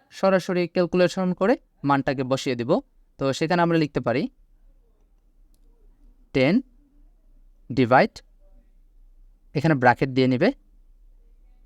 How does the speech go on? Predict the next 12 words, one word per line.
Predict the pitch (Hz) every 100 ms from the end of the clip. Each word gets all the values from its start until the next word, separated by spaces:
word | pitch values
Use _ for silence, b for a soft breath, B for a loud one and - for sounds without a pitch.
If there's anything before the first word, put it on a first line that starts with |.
| _ _ _ -
ব্র্যাকেট | 123 110 180 - _ _ - _ -
মাইনাসের | 123 117 - 330 - - _ _ - -
সেভেন, | - 165 117 - _ _ _ _ _ _ _ _ 127
ব্র্যাকেট | 131 127 -
ক্লোজ। | 160 254 - _ _ _ _
এখন | 160 175
আমরা | 175
অ্যান্সার | 165 156 170
দিলে | 165 160
দেখতে | 151 147
পাচ্ছি | 156 151
যে | -